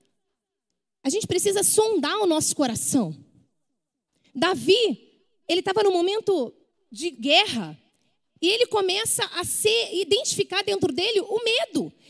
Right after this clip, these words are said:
Ele começa a identificar as ameaças dentro do próprio coração dele. Por isso que ele fala.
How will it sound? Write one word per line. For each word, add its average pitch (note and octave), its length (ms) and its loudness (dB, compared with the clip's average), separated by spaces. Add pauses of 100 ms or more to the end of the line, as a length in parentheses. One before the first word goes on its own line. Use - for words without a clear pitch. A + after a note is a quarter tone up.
Ele G4 160 -2
começa A4 320 -2
a - 20 -2
identificar G#4 500 0
as G#4 120 -2
ameaças G#4+ 540 0
dentro E4+ 260 -2
do E4 80 2
próprio D#4 260 -2
coração D#4 340 -2
dele. D4+ 180 0
Por G#4 120 4
isso D#5 100 -2
que - 60 -2
ele D#5 100 -4
fala. G#4+ 440 -6